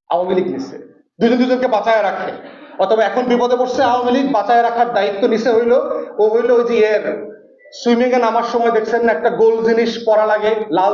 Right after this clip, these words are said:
জিনিস পরা লাগে, দেখছেন আপনারা পানিতে যখন নামছেন? ওইটা হইল হেরা ভাই বোনরা মিল্লা জিল্লা পরে, যে যখন পানিতে নামে আরেকজনকে জড়ায় ধরে। এখন হইল ওই কোট পরার দায়িত্ব হইল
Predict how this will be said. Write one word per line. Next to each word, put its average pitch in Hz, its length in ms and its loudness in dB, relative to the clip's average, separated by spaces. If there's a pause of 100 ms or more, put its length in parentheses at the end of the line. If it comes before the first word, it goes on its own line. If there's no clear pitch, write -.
জিনিস 233 280 0
পরা 226 220 2
লাগে, 220 180 0 (680)
দেখছেন 202 320 -2
আপনারা 247 300 0
পানিতে 202 220 0 (100)
যখন 233 220 0
নামছেন? 233 320 -2 (600)
ওইটা 202 220 0
হইল 220 140 2 (100)
হেরা 208 220 2
ভাই 190 160 0
বোনরা 226 280 0
মিল্লা 220 220 0
জিল্লা 202 260 0
পরে, 117 160 -2 (680)
যে 214 100 2 (100)
যখন 240 260 0
পানিতে 240 340 0
নামে 247 220 0
আরেকজনকে 220 440 0
জড়ায় 180 280 0
ধরে। - 160 -4 (680)
এখন 190 320 0
হইল 247 160 2 (260)
ওই 226 100 2 (140)
কোট 262 180 2 (120)
পরার 269 300 2
দায়িত্ব 233 320 -2
হইল 262 120 2